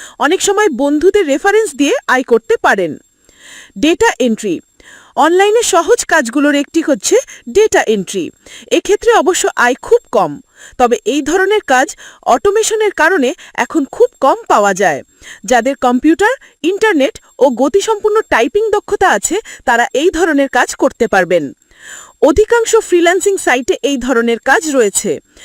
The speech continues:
তবে যাদের কোনো কাজের দক্ষতা থাকে, তারা সহজে কাজ পান এবং দ্রুত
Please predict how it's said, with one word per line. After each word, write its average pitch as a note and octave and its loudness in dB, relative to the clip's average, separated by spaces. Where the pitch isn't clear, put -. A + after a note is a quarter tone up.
তবে B3+ 2
যাদের B3+ 0
কোনো D4 0
কাজের E4+ 0
দক্ষতা F#4 -2
থাকে, C4 -6
তারা A#3 2
সহজে F#4+ 0
কাজ B3 0
পান C4 2
এবং C4+ 2
দ্রুত C#4+ 2